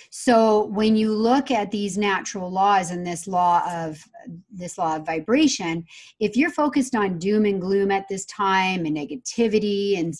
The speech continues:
riddled with guilt and all the ways you can't do something and projecting and blaming and focusing on the government and which, by the way, all those things is just the paradigm trying to take you away from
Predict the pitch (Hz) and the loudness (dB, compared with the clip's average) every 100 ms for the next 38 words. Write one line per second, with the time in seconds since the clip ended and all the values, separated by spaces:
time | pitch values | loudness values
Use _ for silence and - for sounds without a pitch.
0 | 185 190 208 202 170 156 - 202 208 208 | -8 -4 -2 -4 -6 -10 -4 0 4 4
1 | 208 208 202 202 170 190 208 196 202 202 | 4 2 0 -2 0 2 2 0 0 -2
2 | 190 - 196 202 - 185 208 202 - 196 | -6 -8 -4 -2 -4 -4 -4 -4 -2 -2
3 | 196 202 196 190 170 151 - - - _ | -2 -4 -2 -2 -4 -6 -10 -20 -20 _
4 | 226 190 220 214 226 208 196 202 196 202 | -2 2 0 2 0 0 -2 -2 -2 0
5 | 202 202 196 160 151 - - _ 233 240 | 0 0 0 -4 -6 -12 -20 _ 2 4
6 | 254 247 214 196 196 196 196 190 - _ | 4 4 4 4 4 2 0 -6 -18 _
7 | 208 175 196 214 190 208 196 202 196 196 | -8 -4 2 2 2 0 2 2 0 -2
8 | 196 190 160 151 _ _ _ _ 185 160 | -4 -4 -6 -6 _ _ _ _ -10 -2
9 | 208 214 208 196 208 233 185 185 196 202 | 4 6 6 2 2 2 2 -2 -2 2
10 | 220 247 247 226 - 285 214 - 165 196 | 4 6 4 2 0 2 0 -2 -8 -8
11 | 185 196 - - 277 311 233 185 190 - | -8 -12 -10 0 2 4 2 0 -4 -6
12 | 214 202 190 - 240 233 - 226 226 180 | -4 -4 -6 -6 -4 -2 -2 0 0 -2
13 | 170 175 - 220 208 | -4 -6 -4 -4 -4